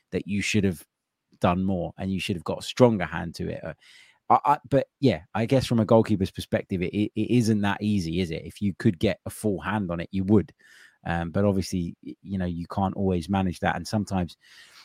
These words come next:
the ball, which is struck so ferociously these days and has so much movement on it, i-, it's not easy to divert it with the slightest of touches. But yeah, I agree that goalkeepers probably get a rough ride in that.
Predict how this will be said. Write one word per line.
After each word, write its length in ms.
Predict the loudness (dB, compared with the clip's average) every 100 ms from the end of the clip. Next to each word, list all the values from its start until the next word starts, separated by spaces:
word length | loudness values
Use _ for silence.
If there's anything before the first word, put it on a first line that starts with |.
| _
the 80 | 4
ball, 240 | 8 10
which 180 | 8 4
is 80 | -2
struck 460 | 0 2 2 0
so 280 | -4 4 4
ferociously 800 | 6 4 6 6 4 -2 -6 -4
these 180 | -4 -4
days 260 | -4 -4 -4
and 100 | -8
has 220 | -8 -4
so 140 | -2
much 180 | 0 0
movement 460 | 0 4 4 2 -4
on 80 | -8
it, 160 | -10 -12
i-, 40 | -18
it's 320 | -18 -14 -6
not 180 | -4 -2
easy 280 | -2 -2 -4
to 100 | -6
divert 460 | 0 0 0 -2
it 120 | -2 -6
with 160 | -8 -10 _ _ _ _ _
the 60 |
slightest 480 | -12 -6 -4 -4 -8
of 120 | -12 -6
touches. 500 | -6 -4 -8 -12 -6
But 160 | -4 2
yeah, 180 | 2 2
I 80 |
agree 320 | 0 0 0 0
that 140 | -4 _ 0
goalkeepers 400 | 0 0 -6 -4
probably 280 | -2 -2 -4
get 180 | -6
a 40 | -4
rough 240 | -4 -4 0
ride 280 | 2 2 -2 _ _ -20 -20 _ _ 0
in 180 | 4 6
that. 180 | 4